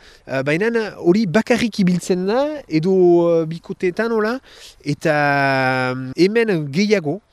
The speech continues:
kuartza gorria deitzen dena. Kuartza gorria da hauts koloretako kuartza bezala, handietarik bat,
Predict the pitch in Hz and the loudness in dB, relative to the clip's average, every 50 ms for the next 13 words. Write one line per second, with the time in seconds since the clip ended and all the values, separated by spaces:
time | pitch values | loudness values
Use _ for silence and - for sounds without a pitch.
0 | _ _ - 190 175 - - - 220 220 208 196 185 175 170 151 175 208 180 190 | _ _ -4 -4 -4 -4 -6 -4 -2 -2 0 0 0 0 0 2 2 0 0 0
1 | 185 180 147 139 139 135 135 - - 143 139 131 120 110 - - - - - - | -2 -4 -4 -4 -6 -8 -8 -6 -8 -6 -6 -6 -6 -8 -10 -14 -20 -20 -20 -20
2 | _ _ - 170 - - - 196 180 180 160 170 220 262 233 196 165 151 147 143 | _ _ -8 -8 -4 -2 -4 -2 -2 -2 0 0 0 2 2 2 2 2 2 0
3 | 139 135 131 117 151 160 - - - 185 175 - 180 160 - - 175 - - 160 | -2 -2 -4 -4 -4 -6 -4 0 2 2 2 4 0 0 2 2 2 2 2 0
4 | 147 - - 160 147 139 - - 123 147 208 320 - - - 127 127 135 143 143 | 0 2 0 0 0 0 -2 0 0 0 0 -2 -4 -8 -6 -6 -2 0 0 -2
5 | 139 - 147 139 143 139 131 135 196 240 - | 0 0 -2 -2 -2 -4 -2 -2 -2 -2 -4